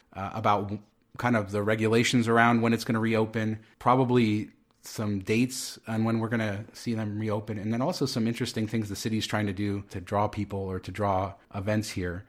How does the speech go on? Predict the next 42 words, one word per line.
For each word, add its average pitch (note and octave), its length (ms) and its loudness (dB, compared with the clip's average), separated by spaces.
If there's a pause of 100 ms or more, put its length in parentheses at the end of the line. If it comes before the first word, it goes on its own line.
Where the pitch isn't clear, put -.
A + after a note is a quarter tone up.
(120)
I A#2 80 -4
guess E3 180 2
we F3+ 80 0
can B2+ 120 2
start. B2+ 400 8
The G#2+ 60 4
Nevada C3 480 6
Gaming A#2 720 4
Control A#2+ 360 2
Board G2+ 500 0
is G2+ 420 -6
the, G2+ 400 -2 (140)
the G#2 200 -4 (100)
governmental B2 480 8
body A2+ 280 8
that G2 340 2 (180)
oversees G#2+ 520 -2
the F#2+ 80 -8
casinos, F#2+ 600 -4
and G#2+ 160 -8
technically B2 640 0 (160)
they C#3 520 2
have A2 220 -2
ordered A#2+ 280 2
all G#2 100 4
the G#2+ 80 -4
casinos G2+ 480 -4
closed, F#2 640 -6 (240)
not A2 200 0
the - 60 -4
governor. G2 480 -4 (260)
So - 140 -6
the A#2 80 0
governor D3 320 6
put C#3+ 180 6
a A2 160 6
stay-at-home B2 600 4
order A#2 380 6
in, A2+ 260 2
and G#2 180 0
then G#2+ 140 2
the, G#2 220 -2